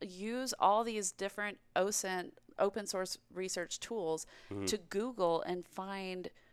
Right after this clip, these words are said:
Speaker 1: um, where are credit cards sold on the deep web or
Speaker 2: Right.
Speaker 1: whatever. And a lot of this stuff is accessible on the deep web, which is,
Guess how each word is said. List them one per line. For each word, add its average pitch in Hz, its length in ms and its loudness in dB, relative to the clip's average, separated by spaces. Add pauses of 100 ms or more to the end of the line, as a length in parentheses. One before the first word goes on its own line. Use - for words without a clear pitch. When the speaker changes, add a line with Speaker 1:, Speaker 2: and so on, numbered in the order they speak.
(240)
Speaker 1:
um, 175 720 4
where 185 400 4
are 170 260 4
credit 165 280 0
cards 165 300 -2
sold 160 520 2
on 165 220 0
the 160 80 -2
deep 156 260 -6
web - 280 -4 (100)
or - 100 -4
Speaker 2:
Right. 92 100 2
Speaker 1:
whatever. - 440 0 (320)
And 220 100 2
a 220 60 4
lot 208 180 -2
of 359 80 -6
this 294 140 -2
stuff 254 240 -8
is 214 180 -6
accessible 214 920 -4
on 185 160 -2
the 185 80 -4
deep 175 280 -10
web, 170 200 -2
which 175 180 -6
is, 165 280 0